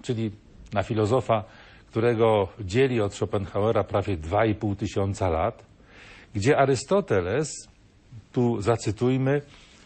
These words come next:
"Najlepszą radą jest zatem ta", podaje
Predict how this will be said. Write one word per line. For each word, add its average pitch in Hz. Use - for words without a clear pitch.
"Najlepszą 151
radą 117
jest 127
zatem 117
ta", 110
podaje 90